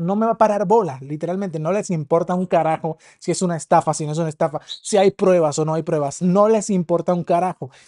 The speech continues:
Van a querer meter su dinero, aunque sepan de que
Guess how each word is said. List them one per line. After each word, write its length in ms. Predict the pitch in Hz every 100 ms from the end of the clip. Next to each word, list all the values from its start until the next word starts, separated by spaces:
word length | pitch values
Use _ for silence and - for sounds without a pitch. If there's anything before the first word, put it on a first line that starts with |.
| -
Van 140 | 208
a 60 | 196
querer 240 | 180 175
meter 280 | 180 170 170
su 160 | -
dinero, 320 | 170 165 170 -
aunque 400 | 170 175 175 175
sepan 520 | - 220 220 220 220
de 120 | 175
que 220 | 160 147